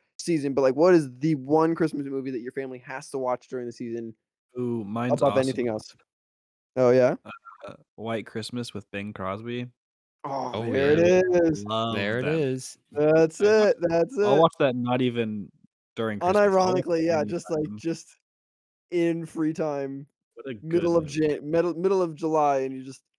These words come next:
Speaker 1: popping in White Christmas.
Speaker 3: Man,
Speaker 1: Heck yeah.
Speaker 3: uh, I, I don't think I can really think of, like, any particular movie we always had to watch. I remember watching Home Alone a
Speaker 1: Really?
Speaker 3: lot, but that might have been
Speaker 1: Okay.
Speaker 3: just, like, ten-year-old me,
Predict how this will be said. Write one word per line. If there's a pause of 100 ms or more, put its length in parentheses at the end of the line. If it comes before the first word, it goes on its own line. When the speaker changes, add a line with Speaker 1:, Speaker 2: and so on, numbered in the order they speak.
(140)
Speaker 1:
popping
in
White
Christmas. (640)
Speaker 3:
Man,
Speaker 1:
Heck
yeah.
Speaker 3:
uh, (600)
I, (100)
I
don't
think
I
can
really
think
of,
like, (1000)
any
particular
movie
we
always
had
to
watch.
I
remember
watching
Home
Alone
a
Speaker 1:
Really?
Speaker 3:
lot,
but
that
might
have
been
Speaker 1:
Okay.
Speaker 3:
just, (320)
like, (180)
ten-year-old
me,